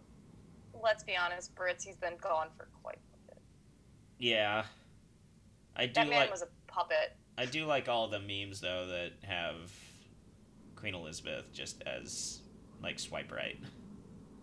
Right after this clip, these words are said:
Speaker 1: <laughs>
Speaker 2: 'Cause she's
Speaker 1: I
Speaker 2: sing-
Speaker 1: saw one,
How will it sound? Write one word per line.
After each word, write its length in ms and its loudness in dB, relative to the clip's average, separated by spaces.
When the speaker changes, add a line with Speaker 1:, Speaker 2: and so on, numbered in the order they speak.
Speaker 1:
<laughs> 80 6
Speaker 2:
'Cause 100 -10
she's 300 0
Speaker 1:
I 60 6
Speaker 2:
sing- 100 -2
Speaker 1:
saw 160 6
one, 200 8